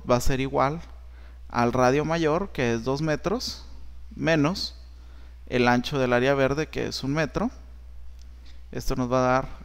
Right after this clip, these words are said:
igual a un metro. Una vez que ya tenemos el radio, podemos encontrar el área de la circunferencia menor, que nos da igual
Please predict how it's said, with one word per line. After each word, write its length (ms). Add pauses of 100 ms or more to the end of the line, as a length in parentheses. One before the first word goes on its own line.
(120)
igual 420
a 120
un 140
metro. 360 (200)
Una 220
vez 180
que 120
ya 100
tenemos 400
el 80
radio, 340 (920)
podemos 400
encontrar 580 (540)
el 180
área 240
de 80
la 140
circunferencia 680
menor, 320 (2750)
que 120
nos 220
da 320
igual 480